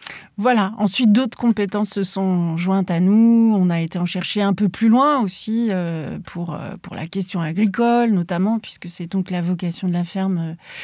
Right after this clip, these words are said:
euh, l'agriculture urbaine. Et donc, euh, voilà, au centre du projet, ce qu'on voulait, c'est qu'il y ait la question du travail.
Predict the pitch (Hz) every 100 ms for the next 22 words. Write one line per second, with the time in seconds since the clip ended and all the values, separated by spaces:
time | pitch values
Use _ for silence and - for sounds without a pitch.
0 | - - - - - 196 175 175 160 180
1 | 196 185 196 175 175 160 170 190 277 294
2 | 175 - - - - 214 185 254 240 226
3 | 196 180 180 175 170 131 214 196 - 220
4 | 202 294 277 247 - 220 220 294 - 214
5 | 202 180 220 226 190 - 202 185 175 175
6 | 240 247 196 - 180 156 170